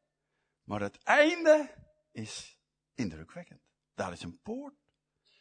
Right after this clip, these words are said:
die ten leven leidt, zegt Jezus. Je leven gaat ergens naartoe.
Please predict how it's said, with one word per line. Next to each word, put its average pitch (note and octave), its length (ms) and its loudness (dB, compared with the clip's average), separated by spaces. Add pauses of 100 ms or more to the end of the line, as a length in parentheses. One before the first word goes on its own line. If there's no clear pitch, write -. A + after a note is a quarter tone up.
(240)
die D#3 240 -2
ten C3 240 2
leven C4 420 6
leidt, A3+ 280 0
zegt - 240 -8
Jezus. - 600 -12 (420)
Je C#3 140 2
leven F3+ 340 2
gaat D#3 200 4
ergens A#2+ 400 -2
naartoe. D3+ 460 -10